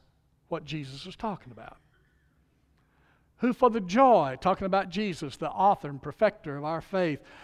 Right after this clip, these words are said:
the trailblazer, the one that we follow, the one that leads us,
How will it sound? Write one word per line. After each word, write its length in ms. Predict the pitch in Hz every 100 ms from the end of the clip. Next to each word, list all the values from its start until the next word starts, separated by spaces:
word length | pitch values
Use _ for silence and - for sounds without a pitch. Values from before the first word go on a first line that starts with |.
| - -
the 120 | 175
trailblazer, 840 | - 269 254 190 165 170 151 156
the 80 | 156
one 280 | 190 285 254
that 160 | 175
we 120 | 214 226
follow, 400 | - 233 196 151
the 120 | 151
one 220 | 185 262
that 160 | 196 190
leads 480 | 220 262 202 143 160
us, 420 | 120 113 -